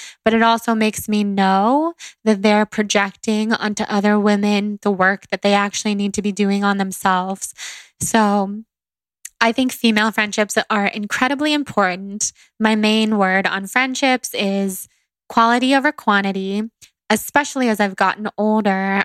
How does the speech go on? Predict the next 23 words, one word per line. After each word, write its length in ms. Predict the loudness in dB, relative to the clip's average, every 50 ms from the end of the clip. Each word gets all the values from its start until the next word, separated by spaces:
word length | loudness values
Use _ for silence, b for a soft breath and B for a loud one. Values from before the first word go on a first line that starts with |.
| 0
I 560 | 0 0 2 2 2 2 0 0 0 0 -2 -2
really 520 | -6 -8 -4 -2 2 2 4 4 4 2
value 840 | 2 0 0 0 2 2 2 0 0 -2 -2 -2 -2 -4 -4 -4 -6 -8 B B B B B B _ _ _ _ _ _ _ _ _ _
the 80 | 0 0
time 720 | 2 0 2 4 4 4 4 4 2 0 -2 -2 -4 -6 -6 -4 _
that 120 | 2 2 2
I 100 | 2 2
have 260 | 2 2 0 0 -2
to 80 | -8
spend 580 | -10 -10 -6 -2 0 2 2 2 2 0 -2 -4
with 140 | -6 -6 -6
the 80 | -6
people 400 | -6 -2 -2 -2 2 2 2 2
who 100 | 4 4
are 160 | 4 2 2 2
really 240 | 0 0 0 -2
close 340 | -2 -2 0 0 0 -2 -4 -8
to 120 | -6 -6
me. 260 | -6 -4 -4 -4 -2
And 100 | -2 0
I 120 | 0 0 2
would 160 | 0 0 0
rather 640 | 2 2 2 2 2 0 -2 -2 -2 -2 -2 -4